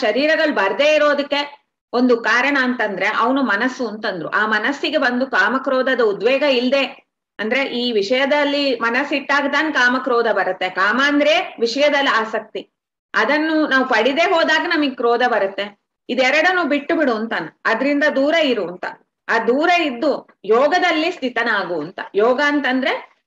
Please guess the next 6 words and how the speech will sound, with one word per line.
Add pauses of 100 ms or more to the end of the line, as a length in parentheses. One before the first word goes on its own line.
(160)
ಭಗವಂತನಲ್ಲಿ
ಮನಸ್ಸನ್ನು
ನಾಟೋದು, (240)
ಏಕವಾಗಿ
ಭಗವಂತನೇ
ನನ್ನ,